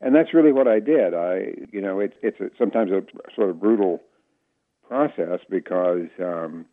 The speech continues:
your bosses are not interested so much in being teachers. They, they need somebody who can do the job. And, uh,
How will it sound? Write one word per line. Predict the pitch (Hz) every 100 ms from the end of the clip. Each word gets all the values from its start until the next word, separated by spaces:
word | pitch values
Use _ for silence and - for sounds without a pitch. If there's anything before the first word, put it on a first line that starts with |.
| _ _
your | 98 92 92 92
bosses | 85 90 110 - 98 82
are | 90 87
not | 92 87 92
interested | 98 95 90 - 85 -
so | 85
much | 92 87 90
in | 80
being | 85 85 82
teachers. | - 151 131 90 80 -
They, | 95 90
they | - 95
need | 95 98 80
somebody | 98 87 82 80
who | 87
can | 85 82
do | 82
the | 76
job. | 92 95 69 67 71 85
And, | 80 78
uh, | 78